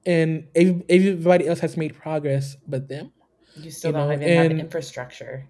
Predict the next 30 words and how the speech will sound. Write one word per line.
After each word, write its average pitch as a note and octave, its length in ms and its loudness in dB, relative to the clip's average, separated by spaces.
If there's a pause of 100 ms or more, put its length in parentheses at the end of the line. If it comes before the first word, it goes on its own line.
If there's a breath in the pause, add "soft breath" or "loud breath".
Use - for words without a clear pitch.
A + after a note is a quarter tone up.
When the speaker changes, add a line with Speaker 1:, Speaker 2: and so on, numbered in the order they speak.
Speaker 2:
Yeah. C3+ 400 -12
Speaker 1:
they D#3+ 140 2
don't E3+ 120 4
have E3 140 2
the F3+ 80 -4
infrastructure. C#3 760 -4
The C#3+ 220 -4
roads E3 680 2
are D#3 120 2
not D3+ 260 -2
as D3 160 0
great D3 320 -4
as C#3 220 -6
they C#3+ 120 -6
should C3 320 -8
be. C#3+ 320 -10 (680 soft breath)
And D3 160 -4
why D3+ 180 -2
is D#3+ 200 0
that? - 300 -18 (120)
You C#3 100 -4
know, C#3 180 2
so C#3+ 380 -2 (180)
Speaker 2:
Yeah. B2+ 300 -10 (120)
Speaker 1:
something F#3 720 2
needs E3 260 -4
to D3 60 -8
give - 460 -10 (180)
in D#3+ 140 -4
order D#3+ 440 2